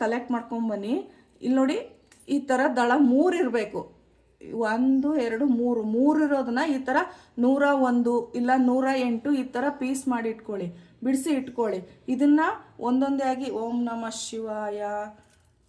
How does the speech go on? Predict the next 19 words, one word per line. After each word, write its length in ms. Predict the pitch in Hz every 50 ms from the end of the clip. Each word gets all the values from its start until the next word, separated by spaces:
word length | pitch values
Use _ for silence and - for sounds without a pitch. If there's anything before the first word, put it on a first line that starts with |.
| _ _ _ _ _ _ _ _ _ _ - 233
ನೋಡಿ, 180 | 233 240 330 392 - - _ _ _ _ _ _ - 208
ಓಂ 160 | 220 220 226 226 226 220
ನಮಃ 260 | 214 220 220 214 220 - - -
ಶಿವಾಯ, 540 | - 214 214 208 208 202 202 202 202 202 202 202 202 202 208 208 214 _ _ _ _ _ _ _ _ _ _ _ _ _ _ _ _ _ _ _ _ _ _ _ _ _ _ _ _ - _ - _ _ _ _ _ _ _ _ - 208
ಓಂ 120 | 220 226 226 220
ನಮಃ 220 | 220 220 214 202 202 -
ಶಿವಾಯ 260 | - 226 214 208 208 202 196 190
ಅಂತ 140 | 185 - 294 311 269 254
ಈ 20 | 254 - 240
ಥರ 100 | 240 247 302 403 - - - - _ _ 233
ಹಾಕುವಂಥದ್ದು. 580 | 233 247 247 - 247 240 220 214 208 202 202 220 247
ಈ, 20 | 247 - - - 240
ಈ 40 | 262 262 -
ಥರ 100 | 262 262 285 233 233
ಬಿಲ್ಪತ್ರೆದು 720 | 240 247 254 - 262 254 254 - 233 226 214 208 214 254 311 - - - - -
ಆ 20 | - 220
ಥರ 100 | 240 254 269 254 233 233
ಮೂರು 200 | 247 277 311 311 254 240
ದಳ 140 | 240 226